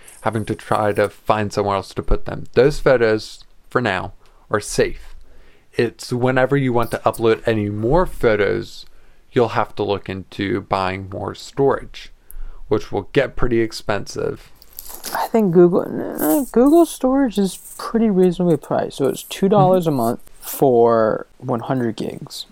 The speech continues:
Speaker 2: One hundred gigs, I think, is a good amount of storage. Now, let's see, because Google Photos is what I use for my photos, so it'll be interesting to see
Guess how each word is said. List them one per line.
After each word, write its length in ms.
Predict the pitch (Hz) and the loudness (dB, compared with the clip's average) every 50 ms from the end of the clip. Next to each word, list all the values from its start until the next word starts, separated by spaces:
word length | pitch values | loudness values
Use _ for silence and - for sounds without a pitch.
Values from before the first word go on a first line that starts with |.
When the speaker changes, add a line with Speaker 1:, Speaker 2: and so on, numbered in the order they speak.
| _ - - - | _ -16 -12 -8
Speaker 2:
One 180 | - 135 131 | -6 -4 -2
hundred 320 | 135 170 202 214 233 180 131 | 2 2 2 2 2 0 2
gigs, 460 | - 139 123 123 120 120 - - - _ - | 4 4 6 6 4 0 -4 -14 -18 _ -4
I 100 | - 127 - | -4 -4 -2
think, 380 | - - 151 135 117 - - - - - - | 0 0 0 0 0 -2 -4 -6 -6 -2 2
is 560 | 135 123 120 113 110 107 - - - - - - - - - - - - - - - - - - - - - - - - - - - - | 2 4 4 2 0 -2 -4 -6 -8 -8 -10 -14 -14 -16 -16 -16 -16 -16 -18 -20 -20 -20 -20 -20 -20 -20 -20 -20 -20 -20 -20 -12 -4 0
a 80 | - 143 | 0 0
good 240 | 131 - 143 131 | 2 4 4 4
amount 240 | 139 135 127 123 113 | 4 4 2 2 0
of 60 | 110 | 0
storage. 500 | - - - 117 110 110 107 104 - - | -2 -2 0 0 2 2 2 0 -2 -2
Now, 360 | 123 113 107 107 101 - - - _ _ _ _ _ _ _ _ - - | -2 0 0 0 0 -2 -6 -8 _ _ _ _ _ _ _ _ -16 -10
let's 160 | - 131 - - | -8 -8 -6 -4
see, 120 | - 135 123 | -2 -2 0
because 400 | 110 113 107 - 123 110 110 113 | 0 -2 -2 0 0 0 0 0
Google 400 | 113 - 131 135 135 131 123 117 | 0 2 2 2 4 4 2 2
Photos 840 | - - 98 98 - - - 123 127 120 117 107 107 110 - - 240 _ _ | 0 -2 -4 0 0 2 2 2 2 2 2 2 0 -2 -6 -14 -20 _ _
is 320 | - 131 110 104 104 - - | -4 -2 -2 -2 -2 -4 -6
what 180 | - - 117 | -4 0 2
I 80 | 110 104 | 2 2
use 300 | 107 107 110 110 110 113 | 2 2 0 0 -2 -2
for 140 | - - - | -4 -6 -4
my 140 | 110 101 104 | -2 -2 -2
photos, 480 | - - 117 123 120 113 104 104 - - | -2 2 4 6 6 6 4 2 0 0
so 60 | 117 | 0
it'll 120 | 120 113 110 | 0 0 2
be 100 | 127 127 | 2 0
interesting 540 | 131 127 - 117 107 107 - - 120 107 | 0 2 2 2 2 2 0 -4 -4 -2
to 60 | 98 98 | -4 -4
see 360 | - - 98 104 104 98 | -4 -2 0 0 0 0